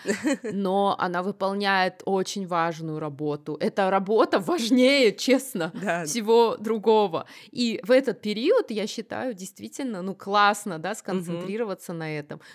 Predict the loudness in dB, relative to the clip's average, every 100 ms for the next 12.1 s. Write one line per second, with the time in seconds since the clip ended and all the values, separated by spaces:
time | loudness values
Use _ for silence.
0 | -2 2 4 2 -2 -4 -2 -2 -2 -2
1 | -2 2 2 0 -4 _ -6 -2 2 2
2 | 2 -2 -6 -4 -4 -4 -8 -12 -10 -10
3 | -6 -6 -8 -10 -8 0 0 -2 -12 -8
4 | 2 2 2 -4 -8 -8 -8 -8 -14 -12
5 | -10 -8 -8 -6 -4 -2 -2 2 2 0
6 | -2 -2 -2 -4 -8 -8 -8 -10 -10 -10
7 | -4 -4 -2 -4 -6 -8 -8 -10 -6 -4
8 | -4 -6 -10 -16 -10 -10 -6 -4 -4 -4
9 | -8 -10 -8 -6 -6 -12 -12 -8 -8 -8
10 | -6 -4 -6 -8 -10 -10 -12 -12 -8 -8
11 | -8 -6 -2 0 0 -4 -8 -10 -8 -8